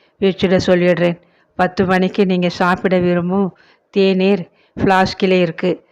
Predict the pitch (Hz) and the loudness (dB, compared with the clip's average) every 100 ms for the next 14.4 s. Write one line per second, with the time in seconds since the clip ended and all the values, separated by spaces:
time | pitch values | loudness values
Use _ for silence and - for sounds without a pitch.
0 | _ _ 180 180 196 196 196 180 180 185 | _ _ -2 2 4 4 4 2 2 2
1 | 180 - 175 180 170 175 180 175 - 170 | 0 0 2 2 2 0 -2 -2 -2 -2
2 | 175 - _ _ _ _ _ _ - 196 | -4 -8 _ _ _ _ _ _ -2 2
3 | 196 202 185 185 208 208 185 180 196 190 | 2 2 2 2 2 2 2 2 0 0
4 | - _ _ _ 190 190 196 190 185 185 | -6 _ _ _ 0 2 4 2 0 0
5 | 180 170 185 170 - _ _ _ _ 202 | -2 -2 -2 -4 -4 _ _ _ _ 0
6 | 196 196 196 185 190 190 202 202 190 185 | 2 2 2 0 2 4 2 2 -2 0
7 | 185 185 185 185 190 185 190 180 180 - | 0 2 2 2 2 2 0 0 -2 0
8 | 202 185 - _ _ - 190 185 196 - | 0 0 -4 _ _ -4 0 2 2 2
9 | 185 190 185 180 202 180 180 - 190 175 | 4 4 4 4 4 2 0 2 2 2
10 | - 196 185 175 190 185 180 175 175 175 | 0 0 0 -2 -4 0 2 2 0 0
11 | 190 190 185 175 190 202 165 _ _ - | 0 0 0 0 2 0 -2 _ _ -20
12 | _ 196 190 185 180 185 180 180 180 196 | _ 0 0 0 0 0 2 2 4 4
13 | 196 190 175 190 190 180 185 190 180 190 | 4 4 2 2 2 2 0 2 2 2
14 | 185 175 180 180 | 2 2 2 2